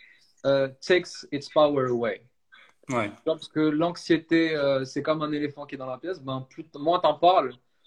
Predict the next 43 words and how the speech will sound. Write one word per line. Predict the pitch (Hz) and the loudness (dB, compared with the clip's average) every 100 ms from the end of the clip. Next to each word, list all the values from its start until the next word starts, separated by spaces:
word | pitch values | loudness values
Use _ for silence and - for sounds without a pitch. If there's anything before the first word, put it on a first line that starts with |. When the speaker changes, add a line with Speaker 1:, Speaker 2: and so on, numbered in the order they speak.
| - | -20
Speaker 1:
plus | - 151 165 | -10 2 4
il | |
Speaker 2:
Plus | 151 151 | 6 6
il | |
Speaker 1:
grandit. | 147 131 131 135 | 8 6 6 2
Speaker 2:
grandit, | |
ouais. | 110 101 - _ _ _ | 2 -2 -10 _ _ _
Speaker 1:
Plus | - 160 | -2 0
il | |
grandit, | 151 143 135 127 | 0 -2 -2 -4
Speaker 2:
Ouais. | |
Speaker 1:
tu | - 123 | -8 -4
vois. | 147 147 | -2 0
Et | 131 135 | 0 0
genre, | 135 143 | 0 0
juste | 160 - | -2 -2
mettre, | 160 151 - _ | -2 -2 -6 _
faire | 147 | -2
table | 135 147 139 | 2 2 2
rase | 135 185 220 - _ - | 2 0 -2 -10 _ -12
et | 117 | -8
dire, | 117 135 | -2 0
OK, | 139 147 | 0 0
il | 139 | 0
y | |
a | 127 | -2
ça, | - 202 131 | 0 -2 -2
mais | |
pas | 120 165 | -2 -2
forcément, | 160 - 151 143 139 139 127 | -4 -2 -2 0 0 0 0
euh, | 110 101 - - _ _ _ _ | -2 -4 -10 -20 _ _ _ _
se | - 135 | -8 -4
dévoiler | 139 139 143 139 | -2 2 4 2
complètement, | 135 165 156 147 135 127 135 165 - _ | 0 -2 -2 -2 -2 -2 -4 -6 -10 _
d'un | 113 120 | -4 -4
coup, | - 175 | 0 0
d'un | 135 127 | 2 0
seul. | 160 196 | -2 -2
Speaker 2:
Mm. | 104 101 _ _ _ - _ _ _ _ _ _ _ _ - | -4 -12 _ _ _ -20 _ _ _ _ _ _ _ _ -4
Speaker 1:
Euh, | 131 131 131 131 123 123 | 0 2 4 2 0 -4
c'est, | - - 139 135 | -6 -4 -2 -2
c'est, | 139 - 143 | -4 -2 0
euh, | 131 123 117 113 107 107 | 0 -2 -2 -4 -4 -8